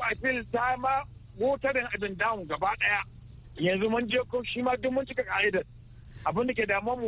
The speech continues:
waza shi alƙalin presiding judge baya nan, ah, ma'aikata ka san gobe Kirsimeti. So yanzu muna tare da one of the officials.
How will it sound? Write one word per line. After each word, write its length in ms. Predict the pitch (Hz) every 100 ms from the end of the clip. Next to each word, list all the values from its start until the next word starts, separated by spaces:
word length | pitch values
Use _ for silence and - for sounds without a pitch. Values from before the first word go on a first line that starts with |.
| 208
waza 320 | 233 233 190 170 - - - -
shi 180 | -
alƙalin 520 | 262 220 - 220 240 226
presiding 440 | 180 185 226 226
judge 180 | 214 196
baya 240 | 175 214 196
nan, 260 | 190 220 - - - - - -
ah, 180 | 175 180
ma'aikata 460 | 196 254 - 196 202
ka 120 | 175
san 140 | 226 214
gobe 180 | 190
Kirsimeti. 540 | 185 220 180 170 - - - - - - -
So 60 |
yanzu 280 | 214 220 196
muna 220 | 226 269
tare 160 | 240 202 214 226
da 60 | 208
one 180 | 202 240
of 140 | 196
the 80 | 202
officials. 520 | 160 180 - 214 170